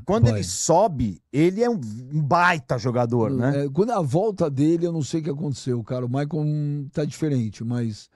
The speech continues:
Speaker 2: merece respeito.
Speaker 1: Mas vai.
Speaker 2: Vai.
Speaker 1: Paulinho?
Speaker 2: É, tem que ficar, né? É obrigado.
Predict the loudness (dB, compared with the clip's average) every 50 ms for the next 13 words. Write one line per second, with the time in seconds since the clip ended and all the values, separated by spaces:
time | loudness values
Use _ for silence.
0 | _ _ _ _ _ -2 0 0 2 0 0 -2 -2 -4 -4 -4 -6 -6 -8 -8
1 | -8 -12 _ _ _ _ -20 _ _ _ _ _ _ 0 2 4 4 4 4 2
2 | 2 -2 -6 _ _ _ _ -8 -8 -6 -6 -8 -10 -14 _ _ _ _ _ _
3 | _ _ _ _ _ 2 2 4 4 2 4 4 4 4 4 2 0 -4 _ _
4 | _ _ _ -12 -6 -2 0 0 0 0 -2 -4 -2 -2 -2 -2 0 -2 -2 -2
5 | -4 -6 -8 _ _ -2 -2 0 2 2 2 2 2 0 -2 -4 -6 -8 -10